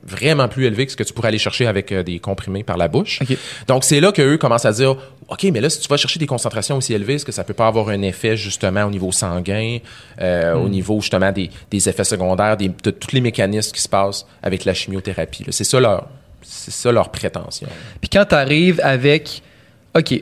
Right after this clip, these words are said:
Speaker 2: voici, mais voici où on en est scientifiquement, voici les résultats de, des études sur le sujet.
Speaker 1: Mhm.
Speaker 2: Il y a pas vraiment de corrélation entre les injections de vitamine C puis, euh, des bénéfices, tu sais, de,
Speaker 1: Ouais.
Speaker 2: pour, pour
Speaker 1: Il y a, ben, il y a pas de preuve, il y a, il y a,
Speaker 2: Pas de
Speaker 1: il y a, il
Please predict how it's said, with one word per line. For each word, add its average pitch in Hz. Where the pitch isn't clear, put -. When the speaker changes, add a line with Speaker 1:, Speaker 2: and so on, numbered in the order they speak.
Speaker 2:
voici, 185
mais 139
voici 143
où 185
on 143
en 135
est 139
scientifiquement, 135
voici 139
les 139
résultats 120
de, 123
des 147
études 135
sur -
le 120
sujet. 135
Speaker 1:
Mhm. 110
Speaker 2:
Il 147
y 170
a 170
pas 180
vraiment 139
de -
corrélation 123
entre 127
les 120
injections 117
de -
vitamine 113
C 123
puis, 127
euh, -
des 135
bénéfices, 127
tu -
sais, 127
de, 123
Speaker 1:
Ouais. 95
Speaker 2:
pour, -
pour -
Speaker 1:
Il -
y -
a, -
ben, 135
il -
y -
a 147
pas 190
de 185
preuve, 180
il -
y -
a, -
il -
y 143
a, -
Speaker 2:
Pas 165
de 139
Speaker 1:
il -
y -
a, 135
il -